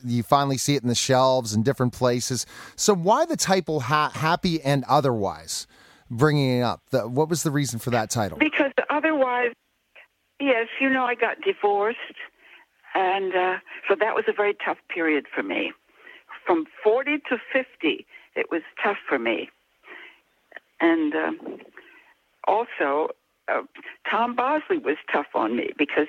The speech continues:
Speaker 2: he wasn't, he wasn't keen on having me playing his wife. He wanted somebody more important, I think. So, so that was hard on me. But it's all worked out. It all worked out. And I,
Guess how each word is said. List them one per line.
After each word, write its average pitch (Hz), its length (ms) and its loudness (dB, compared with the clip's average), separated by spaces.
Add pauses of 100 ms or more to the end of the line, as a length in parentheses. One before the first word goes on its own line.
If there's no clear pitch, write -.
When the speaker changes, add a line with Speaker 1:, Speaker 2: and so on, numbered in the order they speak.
Speaker 2:
he 190 100 2
wasn't, 202 380 0 (220)
he 262 120 2
wasn't 269 400 -2 (140)
keen 233 320 0 (240)
on 190 160 0
having 202 460 0
me 202 200 2 (120)
playing 180 320 0
his 147 220 -2
wife. 151 440 2 (600)
He 220 100 -2
wanted 202 500 2
somebody 175 360 0
more 156 220 2
important, 139 560 -2
I - 140 -2
think. - 320 -6 (460)
So, 156 180 4 (340)
so - 160 4 (200)
that 370 280 2
was 185 140 0 (100)
hard 123 300 0
on - 240 -4
me. - 240 -8 (640)
But 165 240 2
it's 170 240 -2
all 240 260 2
worked 233 300 0
out. 170 380 0
It 160 120 -2
all 202 300 2
worked 208 260 -2
out. 143 300 2 (160)
And 147 260 2 (680)
I, 180 220 0